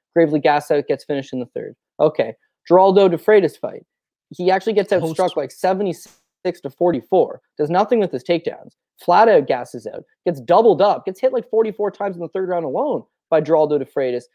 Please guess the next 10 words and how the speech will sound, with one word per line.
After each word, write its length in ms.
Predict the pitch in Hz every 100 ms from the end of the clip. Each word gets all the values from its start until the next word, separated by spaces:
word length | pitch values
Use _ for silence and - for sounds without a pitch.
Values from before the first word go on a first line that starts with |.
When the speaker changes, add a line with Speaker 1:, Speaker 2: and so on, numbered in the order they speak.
| _ -
Speaker 1:
and 100 | 165
gets 140 | 202
a 40 | 185
rightful 400 | 175 170 175 147
split 300 | - 180 156
decision, 460 | 139 214 180 156
but 180 | 143 127 - _ _ _ _ - 214 185 185
gassed 300 | 185 247 247
out 160 | 349 370
again. 240 | 208 -